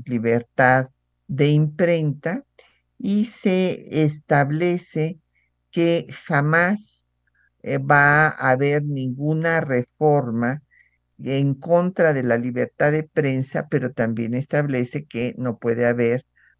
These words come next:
nada en contra de la religión.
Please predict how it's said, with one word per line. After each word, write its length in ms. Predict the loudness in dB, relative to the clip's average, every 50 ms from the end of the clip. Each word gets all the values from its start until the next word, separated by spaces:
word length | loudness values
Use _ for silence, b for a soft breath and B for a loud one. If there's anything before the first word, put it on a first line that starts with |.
| _ _ _
nada 420 | -2 0 2 4 4 4 4 4 2
en 140 | 2 -2
contra 640 | -4 -4 -2 -2 -2 -2 -2 -4 -2 -2 -2 -2 -2 -6
de 220 | -6 -4 -4 -2
la 280 | 0 -2 -2 -4 -6 _ -14
religión. 840 | -14 -14 -8 -4 -2 -2 0 -2 -4 -8 -12 -16 -14 -12 -12 -12